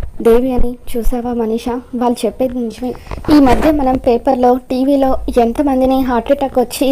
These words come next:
చనిపోయారని చూడడం లేదు, చేయించుకుంటే మంచిదే కదా, చేయించుకో" అంటూ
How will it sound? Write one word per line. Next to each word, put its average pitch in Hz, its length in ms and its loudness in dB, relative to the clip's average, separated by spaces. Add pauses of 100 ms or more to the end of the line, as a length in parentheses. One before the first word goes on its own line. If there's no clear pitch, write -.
చనిపోయారని 254 760 2
చూడడం 247 440 0
లేదు, 247 260 2 (540)
చేయించుకుంటే 277 680 0 (120)
మంచిదే 220 420 2
కదా, 254 240 4
చేయించుకో" 262 560 -2
అంటూ 240 280 -2